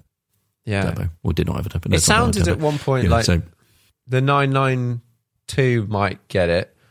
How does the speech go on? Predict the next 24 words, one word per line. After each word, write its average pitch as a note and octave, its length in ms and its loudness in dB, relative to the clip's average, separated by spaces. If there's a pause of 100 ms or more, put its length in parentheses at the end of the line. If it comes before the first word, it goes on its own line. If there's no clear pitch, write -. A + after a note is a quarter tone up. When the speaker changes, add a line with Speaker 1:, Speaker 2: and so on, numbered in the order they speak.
(140)
Speaker 1:
but A2+ 120 2
that's B2 320 0 (100)
still A#2 220 0
gonna G#2 160 2
be F#3+ 60 2
Speaker 2:
Yeah. A2 80 4
Speaker 1:
turbo. F2 500 2 (640)
Speaker 2:
Yeah, A2+ 340 4
and A#2+ 120 2
that - 160 0
seems D3 220 0
to A#2+ 200 2
have, A2 200 -2
um, G2 560 2 (840)
yes, G2+ 280 2
'cause G#2 140 0
that B2+ 140 0
platform G2 340 2
could - 200 0
take, - 300 -2 (100)
uh, E2+ 440 4
could, - 140 -2
was, F2 300 0
was F2 200 0